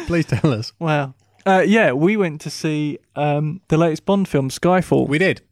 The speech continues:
Speaker 2: Um,
Speaker 1: We're not gonna spoil it.
Speaker 2: No, there is some, uh, there are some really key elements to this film, which I think, are definitely best left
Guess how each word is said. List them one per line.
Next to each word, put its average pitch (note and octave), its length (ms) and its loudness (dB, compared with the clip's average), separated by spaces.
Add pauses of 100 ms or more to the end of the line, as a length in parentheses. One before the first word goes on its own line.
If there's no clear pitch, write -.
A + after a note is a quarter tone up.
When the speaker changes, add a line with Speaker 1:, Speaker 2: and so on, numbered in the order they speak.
(640)
Speaker 2:
Um, D#3 460 0 (580)
Speaker 1:
We're D3 100 -2
not E3 140 2
gonna E3 120 0
spoil C3+ 320 2
it. G#2 140 -6 (100)
Speaker 2:
No, E3 300 6
there D#3+ 260 4
is F3 80 2
some, E3+ 380 2
uh, D3+ 340 0
there E3+ 180 2
are D#3+ 60 0
some D#3+ 220 -2
really E3 160 2
key D3+ 260 2
elements C#3+ 380 0
to C#3 100 -2
this C3+ 160 -4
film, C#3+ 340 0
which C#3+ 540 -4 (200)
I D3+ 80 0
think, C#3 200 -2
are C3 80 -4
definitely C#3 380 -4
best C3 320 -6
left C#3+ 380 -8